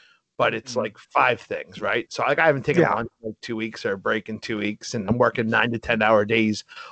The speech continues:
Speaker 1: on the clock and then logging back in after kids go to bed to keep doing work. But,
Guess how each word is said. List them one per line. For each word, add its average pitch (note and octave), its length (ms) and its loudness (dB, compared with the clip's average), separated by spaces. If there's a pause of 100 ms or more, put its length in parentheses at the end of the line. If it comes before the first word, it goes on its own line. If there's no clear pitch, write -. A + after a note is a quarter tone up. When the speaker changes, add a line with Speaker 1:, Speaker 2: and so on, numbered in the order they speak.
(140)
Speaker 1:
on F3 220 4
the E3 80 6
clock C#3 440 4
and B2 100 -4
then A2+ 160 -4
logging A#2+ 340 0
back B2+ 260 0
in B2 60 -2
after A2+ 180 -6
kids A#2+ 260 -8
go A#2+ 120 -2
to A2 80 -6
bed A#2 240 2
to G2+ 40 -16
keep A2 240 -8
doing G#2 200 -2
work. G2+ 280 -4
But, C3+ 200 2